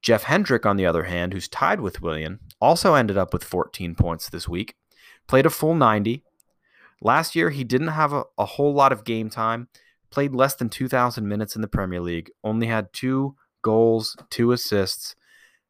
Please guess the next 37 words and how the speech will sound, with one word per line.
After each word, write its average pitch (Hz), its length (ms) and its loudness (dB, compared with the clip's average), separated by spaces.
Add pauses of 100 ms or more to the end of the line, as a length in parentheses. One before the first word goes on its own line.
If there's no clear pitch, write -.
(320)
but 127 120 6
he's 120 120 2
starting 156 300 2
off 151 200 4
really 147 200 2
strong. 147 400 2 (640)
Against 123 340 0
West 127 260 2
Ham, 143 460 2 (420)
he 117 160 0
had 110 100 6
a 98 120 -2
goal 120 460 4
and 127 220 0
an 151 100 -2
assist, 147 480 -4 (280)
already 123 360 6
halfway 127 500 0
to 113 200 -6 (260)
matching 113 420 -2
his 113 140 -6
tallies 117 440 0
from 104 160 -6
last 113 300 2
season, 117 420 -2 (1200)
and 127 120 0
he's 143 120 2
only 160 280 0
listed 151 380 0
at 143 120 -2
five 127 400 2
million. 113 300 -4 (1400)
Next 117 280 -2
week, 135 200 -2
they 123 100 2
have 120 280 0
Brighton. 107 460 2